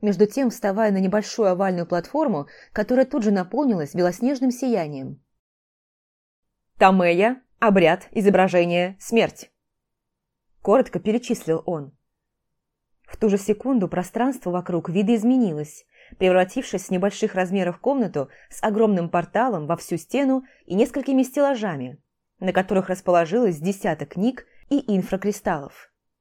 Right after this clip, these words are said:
Освещение стало приглушённым. Самым главным предметом в комнате являлся портрет, от которого было невозможно отвести взор.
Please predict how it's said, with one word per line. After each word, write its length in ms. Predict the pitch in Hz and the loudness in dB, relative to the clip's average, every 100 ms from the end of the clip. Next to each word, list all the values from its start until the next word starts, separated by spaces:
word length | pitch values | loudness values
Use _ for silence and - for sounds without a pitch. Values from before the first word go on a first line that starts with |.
| _ _ _ _ _ _ | _ _ _ _ _ _
Освещение 720 | - 170 147 147 - 175 254 | -10 -8 -8 -8 -2 0 0
стало 340 | 254 - 175 185 | -2 -2 -2 -2
приглушённым. 840 | 202 190 233 - 165 147 147 156 _ _ _ _ _ _ _ _ - | -2 -2 -4 -4 -6 -6 -10 -14 _ _ _ _ _ _ _ _ -4
Самым 340 | 233 226 220 | 2 4 4
главным 400 | 208 220 202 190 | 4 4 4 2
предметом 440 | 202 190 214 190 | 2 2 0 -2
в 60 | 175 | -4
комнате 440 | - 269 214 - | 0 0 0 -2
являлся 440 | 170 180 240 247 254 | -2 2 0 0 -6
портрет, 680 | - 220 - 254 - - - _ _ _ - | -4 -4 -2 -2 -2 -6 -20 _ _ _ -8
от 140 | 208 | -2
которого 420 | 202 196 277 220 | 0 2 2 4
было 140 | 196 202 | 4 4
невозможно 640 | 202 185 170 180 220 196 | 4 2 0 -2 -2 -2
отвести 440 | 175 185 190 - 165 | -2 -2 -4 -4 -8
взор. 440 | 165 175 147 | -6 -6 -6